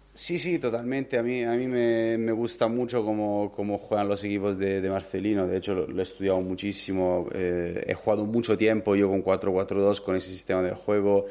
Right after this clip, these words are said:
con esa forma de jugar, porque, pues, es un sistema que te permite, em, transitar muy bien, que es lo mismo que hacía el Atlético Madrid de Simeone. Ahora va, va cambiando más, pero al principio era así, porque cuando pierdes el balón,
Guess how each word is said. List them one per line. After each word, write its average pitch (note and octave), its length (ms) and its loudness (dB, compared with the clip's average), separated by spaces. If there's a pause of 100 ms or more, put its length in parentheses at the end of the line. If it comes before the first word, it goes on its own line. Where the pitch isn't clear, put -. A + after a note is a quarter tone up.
(440)
con G#2 180 0
esa G#2 180 2
forma G#2 340 2
de G2 100 2
jugar, G#2+ 580 4
porque, F#2+ 340 -2
pues, F#2 200 -2
es F#2+ 60 -8
un G2 100 -4
sistema G#2+ 420 -2
que G2 80 0
te G2 160 0
permite, F#2+ 680 2 (500)
em, G2 800 0 (140)
transitar G#2 560 2
muy G2+ 200 2
bien, G#2+ 280 4
que F#2+ 100 -8
es F2 80 -4
lo F#2 80 0
mismo F#2+ 260 0
que F#2+ 80 4
hacía F#2+ 200 2
el F#2 60 6
Atlético F#2 340 2
Madrid F#2 240 2
de F#2 100 0
Simeone. F#2+ 640 2
Ahora F#2 180 6
va, F#2 120 4
va F#2 180 0
cambiando F#2 420 0
más, G2+ 240 2
pero F#2+ 160 0
al F#2 80 2
principio F#2 380 -4
era F2+ 100 4
así, G2+ 300 0
porque F2+ 180 -4
cuando F#2 260 0
pierdes F#2 300 0
el F#2+ 80 -2
balón, G#2 400 4